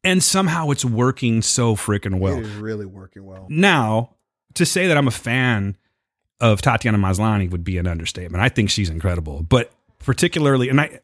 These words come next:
Speaker 1: and I, I've only seen her in several things. Like, I've watched Orphan Black. I watched the first season of Orphan Black, but it was a million years ago. And then I fell off for whatever reason, probably because I was talking about other things.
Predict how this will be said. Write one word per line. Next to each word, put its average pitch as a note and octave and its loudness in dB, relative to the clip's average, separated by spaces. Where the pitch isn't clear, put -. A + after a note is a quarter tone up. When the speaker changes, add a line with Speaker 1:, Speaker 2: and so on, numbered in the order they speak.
Speaker 1:
and E3 -6
I, F3 -8
I've F#3 -2
only B3+ 6
seen A#3 0
her F#3+ 0
in D3+ 2
several E3 -2
things. B2+ 0
Like, B2 0
I've A#2 0
watched C#3 -2
Orphan B2+ 4
Black. G2 0
I G#2+ 0
watched A#2+ -2
the A#2+ -4
first G#2+ -2
season G#2 2
of G2 2
Orphan F#2+ 0
Black, F#2 -2
but G#2+ 0
it G#2 -2
was G2 0
a G#2+ 2
million G#2+ 2
years G2+ 0
ago. F#2+ -2
And G2+ 0
then A2+ 2
I A#2 2
fell D#3 2
off C#3 2
for A#2 2
whatever G2 0
reason, F2 -4
probably B2 2
because G2+ -2
I - -4
was F#2+ -2
talking F#2+ -2
about E2+ -4
other D#2 -10
things. - -14